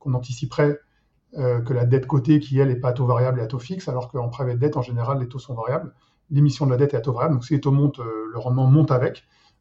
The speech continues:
Donc ça, c'est quand même le principal intérêt de la dette privée. Euh, et après, nous, ce qu'on cherche, ce qui nous intéresse vraiment dans ces, dans le non coté, c'est de trouver un peu des, aujourd'hui, il y a du cash partout, les multiples s'envolent de partout.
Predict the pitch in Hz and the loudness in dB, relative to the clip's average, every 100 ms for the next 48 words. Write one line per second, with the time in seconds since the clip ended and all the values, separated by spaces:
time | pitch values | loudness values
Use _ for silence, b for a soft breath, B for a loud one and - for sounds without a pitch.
0 | - 131 139 139 120 127 120 113 - 123 | -16 -12 -12 -10 -6 -6 -6 -10 -12 -14
1 | - 127 120 123 127 120 120 120 _ 123 | -6 -4 -2 -2 -2 -4 -8 -14 _ -8
2 | 147 _ b b b b b _ - 131 | -8 _ b b b b b _ -4 0
3 | 127 127 139 135 - 185 180 - 131 - | 2 2 2 0 2 0 0 0 -2 2
4 | 165 - 160 143 160 147 143 165 170 135 | 2 2 2 2 6 6 8 8 8 4
5 | - 131 120 117 107 _ - b b b | 2 -2 0 -2 -4 _ -20 b b b
6 | _ - 131 131 160 165 139 170 196 190 | _ -2 4 6 6 6 6 6 6 2
7 | - 139 - - 147 175 143 120 160 147 | -4 -6 -6 0 4 6 6 4 4 4
8 | 127 120 117 110 _ b b - 127 151 | 4 2 -2 -6 _ b b -10 -2 4
9 | 135 120 120 - 139 - 165 180 151 127 | 4 4 -2 -4 -6 -2 0 2 4 4
10 | 123 131 120 127 139 123 120 120 - 165 | 0 -2 -2 2 4 2 0 -6 -2 -2